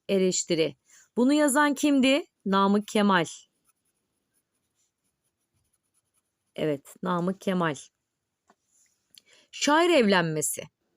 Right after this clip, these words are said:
Evet, ilk tiyatro eseri. İlk tiyatro. İlk tiyatro.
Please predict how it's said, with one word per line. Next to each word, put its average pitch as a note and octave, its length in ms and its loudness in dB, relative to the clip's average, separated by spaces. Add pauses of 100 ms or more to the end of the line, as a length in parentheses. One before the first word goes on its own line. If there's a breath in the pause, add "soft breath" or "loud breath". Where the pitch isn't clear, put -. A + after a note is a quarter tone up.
(160)
Evet, G#3 280 -2 (120)
ilk D#4 220 0
tiyatro B3 420 0
eseri. D#3+ 440 0 (1200)
İlk G#3+ 400 -2
tiyatro. G3+ 680 0 (2500)
İlk F#3+ 240 -4
tiyatro. E3+ 500 -2